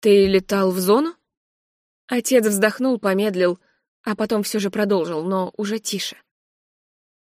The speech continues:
"Ты, наверное, помнишь Магнума Ортома, моего друга?" Рэй коротко кивнул.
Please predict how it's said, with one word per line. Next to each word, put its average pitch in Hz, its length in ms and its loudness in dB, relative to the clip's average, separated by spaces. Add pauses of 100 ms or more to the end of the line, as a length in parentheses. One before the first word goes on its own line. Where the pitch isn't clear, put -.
(160)
"Ты, 269 160 4
наверное, 247 560 4
помнишь 226 560 -2
Магнума 180 540 0
Ортома, - 500 -8 (720)
моего 285 300 2
друга?" 180 400 -4 (960)
Рэй 262 240 4
коротко 247 400 -4
кивнул. 214 420 -6